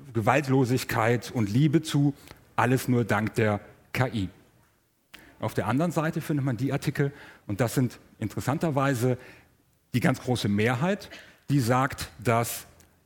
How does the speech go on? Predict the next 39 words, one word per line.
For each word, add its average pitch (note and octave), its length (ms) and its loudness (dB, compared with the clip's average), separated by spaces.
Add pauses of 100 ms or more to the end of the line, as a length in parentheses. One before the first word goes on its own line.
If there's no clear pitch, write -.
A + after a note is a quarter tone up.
(280)
die B2+ 120 2
künstliche D3 380 0
Intelligenz A#2+ 540 0
uns A#2+ 200 -4
eher C3+ 180 2
in C3+ 80 0
eine B2+ 180 2
Dystopie G#2 540 -2
führt. F#2 380 -8 (480)
Das G#2 160 -2
heißt, C3 340 2 (1040)
die A#2 340 2 (180)
Idee A2+ 340 2
ist D3+ 200 -2
fast, - 540 -6
dass, A#2+ 300 -4 (280)
ja, B2 220 0
die, A#2+ 220 2
die, G#2 240 0
die, G2+ 300 0
ähm, G2 280 0 (240)
die A2 80 -4
Menschheit B2 380 0
demnächst A#2+ 360 2
von B2+ 140 0
Computern B2 460 0
beherrscht B2+ 480 -2
wird, C3 320 0
dass - 160 -4
K C3 100 -2
Is C3 320 0
uns A2+ 160 -4
kontrollieren B2+ 640 2
werden, B2 340 2 (300)
dass A#2 160 -2
K B2+ 140 0
I C3+ 160 4
uns B2+ 160 0
sagen B2 400 0